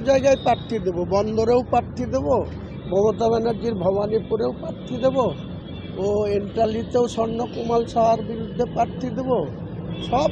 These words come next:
জায়গায় চন্দ্রিমা ভট্টাচার্যের বিরুদ্ধেও প্রার্থী দেবো, শশী পাজার বিরুদ্ধেও প্রার্থী দেবো।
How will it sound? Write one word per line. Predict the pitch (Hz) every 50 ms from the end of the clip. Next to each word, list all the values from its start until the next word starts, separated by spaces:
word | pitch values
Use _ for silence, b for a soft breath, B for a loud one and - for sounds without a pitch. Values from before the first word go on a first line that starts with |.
| - -
জায়গায় | 262 269 240 220 220 196 -
চন্দ্রিমা | 240 226 226 233 226 226 233 233 226 233 240 220
ভট্টাচার্যের | 202 208 196 220 - - 240 240 - - 247 233 208 202 240 240 240 233
বিরুদ্ধেও | 233 240 226 240 - - - 247 247
প্রার্থী | - - - 247 247 - - - 262
দেবো, | 233 247 277 269 262 226 196 180 - - -
শশী | - 202 175 - 233 226 185 -
পাজার | - - 190 190 226 233 208
বিরুদ্ধেও | 202 202 233 226 233 208 180 - 233 240 240
প্রার্থী | - - - 240 - - - 269 247
দেবো। | - 269 247 233 190